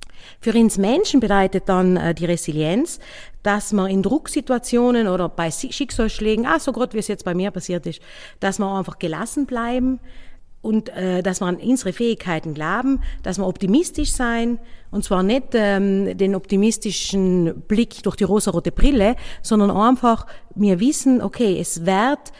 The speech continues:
das Glas ist halb voll und nicht halb leer und das kann man lernen. Dass man den Res-, den Fokus auf die Ressourcen, äh, sch-, deckt oder richtet und nicht auf die Defizite. Und dass man, ah, wenn's noch so schwer ist, in jeder Situation eine Sinnhaftigkeit da findet. Und das, glaub ich, auch etwas,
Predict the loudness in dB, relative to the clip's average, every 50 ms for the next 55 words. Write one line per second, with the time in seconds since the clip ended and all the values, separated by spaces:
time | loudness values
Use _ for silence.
0 | -14 -10 -10 -8 -4 -2 -2 -2 0 -2 -2 -2 -4 -4 -4 -2 -2 0 0 2
1 | 0 0 -2 -4 -4 -6 -6 -4 -2 -2 -2 -2 -4 -4 -6 -8 -8 -8 -6 -6
2 | -6 -4 -4 -4 -4 -4 -4 -2 -2 -2 -2 -2 -4 -6 -6 -10 -12 -14 -14 -14
3 | -14 -8 -4 -2 -2 0 0 0 2 2 2 0 0 -2 -4 -2 0 0 0 2
4 | 2 0 2 2 2 2 2 2 0 -2 -2 -2 -2 -4 -4 -4 -4 -4 -2 -2
5 | -2 -2 -2 -2 -2 -2 -2 -4 -8 -12 -16 -10 -6 -4 -2 0 0 2 2 2
6 | 2 0 -2 -4 -6 -12 -18 -20 -18 -16 -14 -12 -10 -10 -10 -10 -12 -12 -12 -10
7 | -8 -8 -8 -8 -10 -12 -12 -12 -12 -6 -2 0 0 0 0 -4 -4 -2 -2 0
8 | 0 0 -2 -2 0 0 2 2 2 0 -2 -2 -2 -2 -2 -2 -2 -2 -2 -4
9 | -4 -6 -6 -6 -4 -4 -4 -4 -4 -4 -4 -4 -8 -10 -14 -14 -14 -14 -14 -12
10 | -12 -12 -14 -14 -14 -14 -6 -2 2 2 2 2 2 2 2 2 0 0 0 0
11 | 0 0 0 0 -2 -4 -4 -2 0 0 2 2 2 2 0 2 0 0 0 0
12 | 2 2 2 2 2 0 -2 -2 0 0 0 0 2 0 0 0 0 0 0 0
13 | 0 0 2 2 2 2 2 4 2 2 0 -2 -4 -4 -2 -2 -2 -2 -2 -2
14 | -2 0 2 2 2 2 2 0 0 0 0 0 0 2 2 2 0 -2 -4 -6
15 | -4 -2 -2 -2 -2 -2 -4 -4 -2 0 0 2 2 2 0 0 0 2 2 2
16 | 0 0 -2 -2 -2 0 0 0 -2 -2 -2 -2 0 0 0 0 0 0 -2